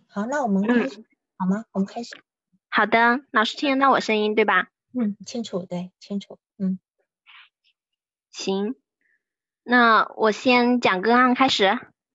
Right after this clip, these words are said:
Speaker 1: 嗯，是的。嗯。
Speaker 2: 嗯，好的。那这个个案是从二零二零年十一月份中旬到现在的话，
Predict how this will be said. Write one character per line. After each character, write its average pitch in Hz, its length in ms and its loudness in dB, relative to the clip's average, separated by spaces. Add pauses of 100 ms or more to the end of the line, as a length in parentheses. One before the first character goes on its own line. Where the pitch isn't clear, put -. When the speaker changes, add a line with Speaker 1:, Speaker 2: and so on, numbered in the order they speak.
Speaker 1:
嗯， - 380 -2 (100)
是 - 180 -20
的。 - 140 -14 (720)
嗯。 196 100 -2
Speaker 2:
嗯， 196 240 -2 (420)
好 190 160 -2
的。 208 280 0 (320)
那 254 260 2
这 277 140 0
个 294 100 2
个 285 160 2
案 277 240 4
是 262 160 -4
从 208 300 0
二 269 260 4
零 202 220 0
二 269 180 2
零 220 160 0
年 190 180 2
十 175 280 -2
一 185 40 4
月 240 200 4
份 226 200 0
中 226 280 2
旬 - 480 -6 (400)
到 214 260 4
现 254 240 -2
在 247 160 2
的 165 140 -2
话， 185 400 2